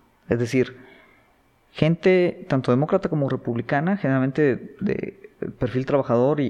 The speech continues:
y, y bajos recursos, tienen necesidades muy similares. Necesidades muy similares y esperanzas de cambio muy similares.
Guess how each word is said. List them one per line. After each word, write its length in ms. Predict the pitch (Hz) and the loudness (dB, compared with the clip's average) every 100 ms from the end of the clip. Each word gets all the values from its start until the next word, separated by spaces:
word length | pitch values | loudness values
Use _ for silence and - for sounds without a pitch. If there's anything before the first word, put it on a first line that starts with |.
| - | -2
y, 180 | 123 - | -4 -2
y 80 | |
bajos 240 | 123 123 160 | -2 0 -2
recursos, 440 | 139 160 170 196 | -2 -2 -2 -4
tienen 280 | 202 214 214 | 0 2 2
necesidades 340 | 196 165 185 180 | 0 0 0 2
muy 200 | 185 220 | 0 0
similares. 680 | 202 185 185 - - - - _ _ _ _ _ _ _ _ - | 0 0 -2 -4 -8 -12 -20 _ _ _ _ _ _ _ _ 0
Necesidades 280 | 165 180 | 4 6
muy 120 | 196 226 | 6 2
similares 600 | 208 180 185 208 214 - - | 2 4 4 2 0 -6 -2
y 160 | 170 | 0
esperanzas 800 | 160 - 151 175 240 240 196 - | 0 2 2 4 2 0 -4 -2
de 80 | 156 | -4
cambio 340 | 143 185 214 170 | -2 -2 0 2
muy 200 | 196 277 | 0 0
similares. 800 | - 147 104 - - - - | -2 -2 -2 -6 -14 -18 -20